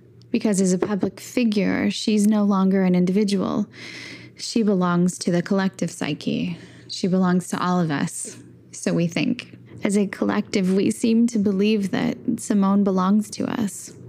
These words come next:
that she owes us more gold medals, more dramatic, incredible performances. And it's absolutely fascinating to watch this young woman push back and say, "No,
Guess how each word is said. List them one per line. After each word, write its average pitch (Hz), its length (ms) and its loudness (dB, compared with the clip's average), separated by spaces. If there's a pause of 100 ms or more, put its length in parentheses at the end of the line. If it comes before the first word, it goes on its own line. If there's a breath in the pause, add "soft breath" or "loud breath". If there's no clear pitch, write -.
(180)
that 190 280 2
she 202 400 0
owes 214 260 0
us - 420 -6
more 208 360 2
gold 190 320 0
medals, 170 480 0
more 185 520 2
dramatic, 170 680 0
incredible 175 500 -2
performances. - 1160 -2 (420)
And 196 160 4
it's 190 140 -2
absolutely 208 760 2
fascinating 175 840 2
to 190 140 0
watch 165 300 -2
this - 280 -4
young 175 180 2
woman 165 320 2
push - 240 -4
back - 480 -8 (320 loud breath)
and 185 240 2
say, 180 220 0
"No, 170 500 2